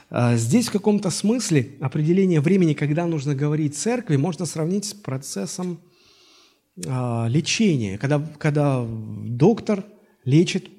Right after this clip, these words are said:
больного, пациента, да? Хороший доктор всегда старается лечить с минимальными потерями. То есть он смотрит, если,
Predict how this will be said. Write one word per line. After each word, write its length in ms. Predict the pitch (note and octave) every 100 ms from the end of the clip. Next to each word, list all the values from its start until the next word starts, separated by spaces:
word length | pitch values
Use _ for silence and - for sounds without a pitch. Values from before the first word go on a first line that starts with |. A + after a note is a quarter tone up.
| _
больного, 480 | A#2+ C#3 F3 D#3+ F#2+
пациента, 680 | - A#2+ - F3+ A#2 F2 G2+ - - - - - -
да? 320 | C#3+ F#3+ - - - -
Хороший 380 | - G#3+ A3 A3
доктор 260 | A#3+ G3
всегда 240 | C#3+ G#3+ G3+
старается 380 | G#3 G3+ F#3+
лечить 200 | G3 G#3+
с 80 | -
минимальными 500 | F3 F#3 C#3+ G#2 F#2
потерями. 600 | F#2 F#2+ G2 F2+ F2+ A2
То 120 | - A#2+
есть 240 | A2+ -
он 520 | D3+ D#3 D#3+ E3 F3
смотрит, 600 | C#3+ - E3 D#3 G#2+ G2+
если, 480 | C3+ E3 - F3+ F3